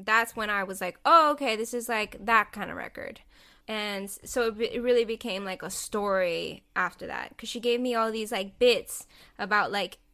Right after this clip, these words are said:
her, you know, what it means to be a woman and, like, her experience as a woman and an immigrant and, like, all this stuff. And I was just like, "Okay, like, I'm gonna put this on this song and this on that song." And, and it really became a narrative after that. But the first song is, like,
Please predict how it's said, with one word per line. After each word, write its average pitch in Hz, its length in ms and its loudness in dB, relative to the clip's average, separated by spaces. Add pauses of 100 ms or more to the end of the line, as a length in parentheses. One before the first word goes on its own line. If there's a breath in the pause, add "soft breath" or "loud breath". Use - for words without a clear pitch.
(240)
her, - 200 -16
you 226 120 -4
know, 185 160 -2
what 214 200 0
it 214 140 -2
means 233 240 -4
to 202 60 -14
be 220 100 -4
a 196 80 -2
woman 214 560 0
and, 220 220 -8
like, 190 220 -8
her 220 140 -6
experience 254 920 -2
as 220 180 -6
a 214 60 -6
woman 262 360 0
and 214 140 -4
an 190 100 -8
immigrant 240 680 -4
and, 196 100 -10
like, 196 180 -8
all 226 120 -4
this 226 120 -8
stuff. 277 300 -2
And 226 80 -4
I 196 60 0
was 208 160 -6
just 220 100 -12
like, 208 180 -10
"Okay, 247 380 -2
like, 196 180 -6
I'm 202 60 -8
gonna 208 140 -10
put - 240 -14
this 262 240 2
on 185 200 -8
this 285 220 -2
song 220 300 -2
and 208 120 -8
this 240 140 -4
on 226 160 -10
that 302 220 2
song." 226 320 0
And, 214 100 -10 (460 loud breath)
and 226 100 -4
it 226 40 -2
really 233 260 2
became 214 340 -6
a 202 60 -8
narrative 190 420 -4
after 190 300 -10
that. 170 260 -4 (400 loud breath)
But 226 140 -4
the 226 100 -6
first 262 400 0
song 226 240 0
is, 208 180 -8
like, 196 300 -6